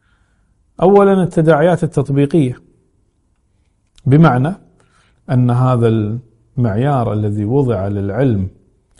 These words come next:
ليميز العلم عن بقية الأشياء الأخرى، كيف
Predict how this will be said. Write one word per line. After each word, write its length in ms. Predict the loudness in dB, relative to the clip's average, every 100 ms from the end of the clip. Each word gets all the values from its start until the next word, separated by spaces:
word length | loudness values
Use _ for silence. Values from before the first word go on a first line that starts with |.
| _ _ -4
ليميز 580 | -2 0 0 0 0 -2
العلم 480 | -2 0 0 0
عن 220 | -2 -4 -4
بقية 400 | -6 -8 -8 -8 -8
الأشياء 1120 | -8 -8 -14 _ _ _ -8 -8 -6 -6 -6
الأخرى، 460 | -8 -8 -8 -8 -10 _ _ _ _ _ _ _ _ _ _ _ 0
كيف 340 | 2 4